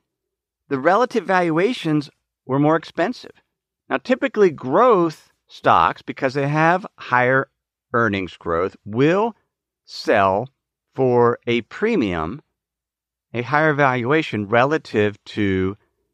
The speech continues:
value stocks as, as represented by, let's say, price to earnings ratio. But the level of the premium was very, very narrow.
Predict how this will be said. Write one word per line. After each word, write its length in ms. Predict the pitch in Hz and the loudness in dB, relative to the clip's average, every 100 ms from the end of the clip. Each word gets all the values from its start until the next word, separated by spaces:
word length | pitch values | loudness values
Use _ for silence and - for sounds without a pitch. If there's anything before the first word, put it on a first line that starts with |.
| _ | _
value 240 | 165 147 87 | 0 0 -2
stocks 320 | - 73 - | -4 -4 -4
as, 120 | 85 | -6
as 200 | - 85 | -6 -4
represented 520 | 92 - 85 90 85 | -4 -6 -2 -2 -2
by, 320 | 87 82 82 - _ _ _ | 0 0 0 -4 _ _ _
let's 240 | 95 87 | -4 -4
say, 140 | - 87 | -4 -4
price 340 | - 90 82 | -2 -4 -4
to 120 | - - | -6 -2
earnings 320 | 101 101 - | -2 -2 -6
ratio. 320 | - - - - _ _ _ _ _ _ _ _ _ _ _ - | -12 -12 -18 -20 _ _ _ _ _ _ _ _ _ _ _ -2
But 160 | 131 - | -2 -2
the 140 | 127 | -6
level 280 | 123 151 190 | 0 2 2
of 40 | 175 | -2
the 80 | |
premium 540 | 165 - 202 202 139 123 | -4 -2 0 2 0 -2
was 280 | 123 117 104 _ _ _ | -2 -4 -4 _ _ _
very, 380 | 120 95 151 180 | -10 0 2 2
very 180 | 156 139 | 2 0
narrow. 400 | 113 101 67 - | 0 -4 -6 -14